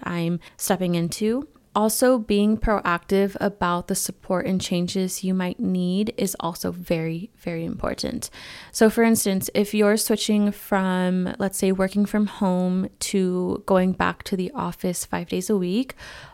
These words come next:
obviously that's going to change your normal day-to-day routine. So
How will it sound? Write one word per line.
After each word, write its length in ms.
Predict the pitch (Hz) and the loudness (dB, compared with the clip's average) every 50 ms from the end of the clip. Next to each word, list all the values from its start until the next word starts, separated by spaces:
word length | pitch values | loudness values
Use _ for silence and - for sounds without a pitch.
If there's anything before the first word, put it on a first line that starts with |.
| - - | -2 0
obviously 440 | 202 202 220 233 240 220 - - 208 | 2 2 4 4 4 4 4 2 0
that's 260 | 196 185 180 - - | 0 0 -2 -4 -2
going 240 | - 185 180 180 180 | 0 0 0 0 -2
to 100 | - - | -2 -4
change 680 | 185 - - - 190 185 185 180 180 180 - - - - _ | -6 -4 -2 0 0 2 2 0 0 -2 -4 -8 -14 -14 _
your 320 | - 185 190 190 180 180 175 | -6 -2 0 0 2 0 0
normal 440 | 180 180 180 175 180 180 180 175 175 | -2 -2 -2 -2 -2 -2 -2 -2 -2
day-to-day 520 | - 180 180 175 175 175 - 185 175 170 | -2 -2 -2 -2 -4 -4 -4 -4 -4 -4
routine. 520 | 175 175 170 170 - - 214 208 202 185 | -4 -6 -8 -4 0 2 4 4 4 4
So 300 | 185 - - 180 175 175 | 2 2 2 4 4 2